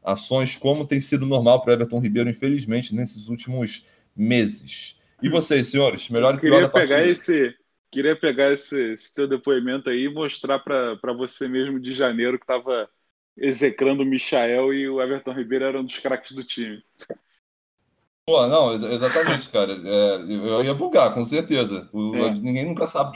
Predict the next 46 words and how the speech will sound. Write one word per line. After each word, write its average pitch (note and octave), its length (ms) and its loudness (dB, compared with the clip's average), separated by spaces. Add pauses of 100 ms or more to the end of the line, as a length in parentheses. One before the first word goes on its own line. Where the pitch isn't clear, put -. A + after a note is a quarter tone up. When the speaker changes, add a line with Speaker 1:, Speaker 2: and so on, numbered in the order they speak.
(100)
Speaker 1:
que C3+ 80 -12
nos C3+ 180 -2
aguarda B2 360 4
o - 60 -18
futuro, G#2+ 380 -4
né, G2+ 140 2
mano? E2 320 -6 (100)
Porra, A#2 260 -8
Speaker 2:
É, A2+ 200 -6
foda. G#2+ 420 -8
Speaker 1:
caiu B2 180 2
na C#3 100 2
seleção C#3+ 340 0
Speaker 2:
É, D#3 120 6
mas A#2+ 120 6
Speaker 1:
dois A2+ 120 4
Speaker 2:
eu A#3+ 60 2
Speaker 1:
mil. A#3 100 2
Speaker 2:
não G#3 80 0
vou... F#3 460 2 (480)
Mas E3 200 -6
eu G#3 60 0
não G#3 120 -2
vou G3+ 100 -2
fugir, E3 340 -2
não, C3+ 240 -2
de, A#2+ 440 -4
de A#2 160 -14
dar A#2+ 160 2
pro A#2+ 160 -8
Pedro, A#2 360 -2
não. A#2+ 200 -2
Eu A#2+ 80 2
acho B2 200 -2
que C#3 160 -4
os - 140 -6
três B2+ 240 0
gols B2+ 220 0
foram, A#2+ 360 -4
o G#2 40 -10
Michael A#2+ 340 -2
foi C3 140 -6
muito B2+ 120 -6
decisivo B2 480 -8
também, A#2 320 -6
mas B2 380 -6